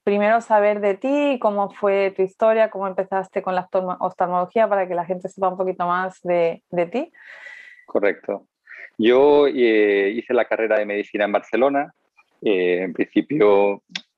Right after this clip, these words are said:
Speaker 2: venía ya de una tradición porque mi padre era, era médico, era, de hecho era oftalmólogo, entonces, eh, casi de una forma más o menos natural cogí medicina y después fui a, a Santiago de Compostela a hacer la especialidad, ¿no?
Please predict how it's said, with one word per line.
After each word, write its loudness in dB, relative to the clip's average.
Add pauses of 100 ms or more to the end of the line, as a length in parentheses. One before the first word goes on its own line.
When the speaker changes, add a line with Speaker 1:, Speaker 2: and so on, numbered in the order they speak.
(120)
Speaker 2:
venía 0
ya 4
de 4
una 2
tradición 0
porque -6
mi -4
padre 2
era, 0
era 0
médico, -2
era, 0
de -10
hecho -8
era 0
oftalmólogo, -2
entonces, -6 (300)
eh, -2
casi -2
de 2
una 0
forma 0
más -2
o -10
menos -2
natural 2
cogí -2
medicina 0 (420)
y 2
después -2
fui 2
a, 2
a -12
Santiago -4
de -14
Compostela -2
a -4
hacer -12
la 0
especialidad, -2
¿no? -6